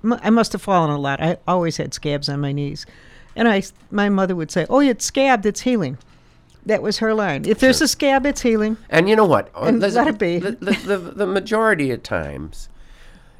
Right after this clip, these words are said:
Speaker 2: it, the, leaving it alone, let it scab up and not worry about it with kids, that's fine.
Speaker 1: Okay.
Speaker 2: But, you know, a lot of us, uh, when you have a wound that's sore and it's gonna be sore and you're bumping into it and all that, you need to protect it.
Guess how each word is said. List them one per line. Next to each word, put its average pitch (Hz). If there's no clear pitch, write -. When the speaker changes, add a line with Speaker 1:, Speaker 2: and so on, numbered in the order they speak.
Speaker 2:
it, -
the, 117
leaving 175
it 151
alone, 90
let 107
it 98
scab 101
up 95
and 98
not 110
worry 101
about 95
it 92
with 107
kids, 104
that's 98
fine. 62
Speaker 1:
Okay. -
Speaker 2:
But, 127
you 160
know, 151
a 139
lot 165
of 104
us, 104
uh, 98
when 123
you 131
have 117
a 92
wound 104
that's -
sore 98
and 90
it's -
gonna 90
be 82
sore 92
and 92
you're 82
bumping 92
into 90
it 87
and 62
all 87
that, 85
you 131
need 180
to 330
protect -
it. -